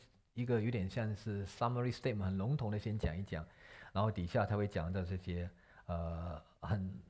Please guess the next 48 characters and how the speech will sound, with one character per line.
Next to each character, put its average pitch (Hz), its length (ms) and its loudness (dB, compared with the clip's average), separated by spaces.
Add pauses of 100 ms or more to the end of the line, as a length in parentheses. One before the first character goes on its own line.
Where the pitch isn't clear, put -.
(420)
you 104 100 -4
know， 101 100 -2
很 107 140 0
具 147 220 2
体 104 200 0
的， 98 140 2
在 107 100 2
第 107 140 0
十 - 140 -4
六， 101 280 0 (140)
在 107 180 2
这 101 120 -2
个 104 80 0
第 123 180 0
六 113 220 2
个， 95 360 0 (300)
呃， 95 160 -6
七 - 240 -6
个 117 180 0
那 104 120 -2
个 95 260 0
网 92 220 -2
里 87 40 -2
面 98 160 0
讲 87 200 -6
出 101 100 -6
来 82 160 -2
哈。 85 100 -2 (460)
所 139 100 4
以 127 40 4
你 127 40 4
看 165 180 8
第 180 200 8
十 147 180 2
四 175 160 4
到 165 120 12
十 143 100 4
六 151 100 6
节 117 160 6
呢， 117 120 6
讲 110 160 4
到 123 100 8
收 156 240 8
割 151 180 8
神 123 160 0
的 110 80 0
庄 123 260 2
稼。 117 220 4